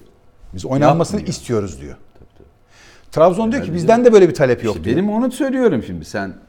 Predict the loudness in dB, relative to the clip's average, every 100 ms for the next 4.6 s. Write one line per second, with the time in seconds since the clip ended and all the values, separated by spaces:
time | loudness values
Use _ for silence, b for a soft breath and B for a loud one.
0 | -8 -6 -2 -4 -4 -6 -4 -2 0 2
1 | 0 -2 -4 -6 -4 -4 -4 -6 -6 -6
2 | -4 -4 -4 -6 -6 -6 -6 -8 -10 -8
3 | -8 -2 -2 -2 -6 -4 -4 -6 -6 -4
4 | -4 -6 -8 -6 -6 -8